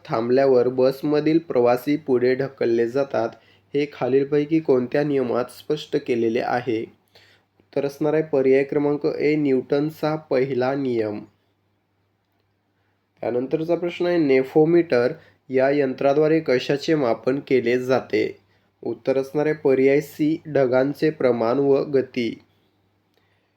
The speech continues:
शेवटचा प्रश्न आहे, आहारातील ऊर्जेचे प्रमुख स्रोत कोणते? योग्य उत्तर असणार आहे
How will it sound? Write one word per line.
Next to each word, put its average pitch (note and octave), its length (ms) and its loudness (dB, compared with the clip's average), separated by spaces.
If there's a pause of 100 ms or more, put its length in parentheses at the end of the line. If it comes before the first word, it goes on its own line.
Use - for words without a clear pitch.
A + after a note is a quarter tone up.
(120)
शेवटचा C3 360 0
प्रश्न D#3+ 360 -4
आहे, E3 180 2
आहारातील C#3 800 0
ऊर्जेचे C#3+ 580 0
प्रमुख B2+ 400 0
स्रोत B2 460 -4 (120)
कोणते? C3+ 560 -2 (340)
योग्य C3+ 380 0
उत्तर D3 240 0
असणार D3+ 260 -4
आहे D#3 100 0